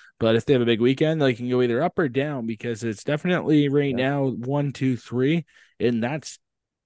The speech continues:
Speaker 1: its own little bubble. Then four and five are basically the same.
Speaker 2: Yeah, yeah. Uh, number four for me, the London Knights at, uh, uh, currently in the three spot in the West, thirty-one points. Um, you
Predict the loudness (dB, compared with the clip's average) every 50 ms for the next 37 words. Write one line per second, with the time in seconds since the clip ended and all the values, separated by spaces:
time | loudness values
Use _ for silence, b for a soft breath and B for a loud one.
0 | _ _ _ _ _ _ _ -2 -2 -2 -2 -4 -4 -2 0 0 0 2 2 2
1 | 2 4 2 0 0 -2 -4 -6 -4 -2 -2 -2 -2 -4 -6 -4 -2 -2 -2 -2
2 | -4 -4 -4 -4 -4 -4 -6 -6 -6 -6 -4 -6 -4 -4 -4 -4 -4 -6 -8 _
3 | _ _ _ _ _ -8 -8 -8 -8 -8 -12 _ _ _ _ _ _ _ _ _
4 | -16 -12 -12 -12 -12 -14 _ _ _ _ _ _ _ _ _ _ _ 4 6 6
5 | 6 6 6 6 6 4 2 0 0 0 4 4 4 2 4 6 6 6 6 4
6 | 0 2 2 4 4 4 4 4 2 2 -2 -2 -2 -4 -6 -8 _ -16 -16 -16
7 | -18 _ -2 0 4 4 4 2 0 -2 0 2 2 4 4 4 2 2 0 -2
8 | -6 _ _ _ _ _ _ _ _ _ _ _ -6 -6 -6 -6 -8 -12 _ _
9 | -2 -2 0 0 0 0 0 0 -2 -2 -2 0 0 0 -2 0 2 2 2 2
10 | 0 -2 0 0 0 0 -2 -4 -2 -2 0 0 0 -2 -2 -4 -4 -6 -10 -8
11 | -6 -4 -4 -4 -6 -8 -12 -16 -16 -14 -10 -4 -2 0 0 2 0 0 -2 -4
12 | -4 -6 -8 -8 -10